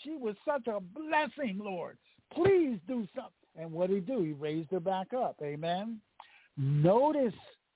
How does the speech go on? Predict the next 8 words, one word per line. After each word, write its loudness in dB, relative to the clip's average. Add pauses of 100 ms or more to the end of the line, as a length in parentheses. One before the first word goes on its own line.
what 4
happened -4
to -2 (260)
the 0
centurion -2
called 4 (200)
Cornelius. 2 (440)
Amen. -4